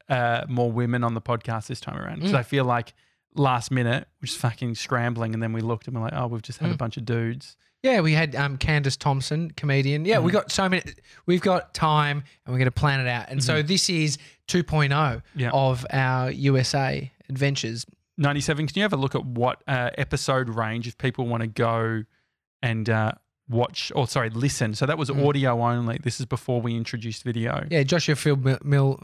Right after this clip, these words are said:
Speaker 2: Joshua Fields Milburn. If you wanna find that one, that was
Speaker 1: Mm-hmm.
Speaker 2: sort of smack bang in the middle.
Speaker 1: Yeah.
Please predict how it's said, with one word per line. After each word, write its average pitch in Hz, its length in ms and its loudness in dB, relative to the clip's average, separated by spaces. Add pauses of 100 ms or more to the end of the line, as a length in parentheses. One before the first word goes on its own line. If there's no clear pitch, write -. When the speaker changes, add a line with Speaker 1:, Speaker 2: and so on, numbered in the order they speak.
Speaker 2:
Joshua 151 360 2
Fields 135 340 0
Milburn. 127 600 2 (200)
If 135 200 -4
you 127 60 0
wanna 120 160 0
find 120 260 -6
that 120 120 -8
one, 123 100 -6
that 123 120 -2
was 123 100 0
Speaker 1:
Mm-hmm. 120 40 -4
Speaker 2:
sort 123 80 -6
of 117 60 -8
smack - 300 -6
bang 120 140 -4
in 117 100 -4
the 117 40 -6
middle. 123 300 -4
Speaker 1:
Yeah. 123 220 0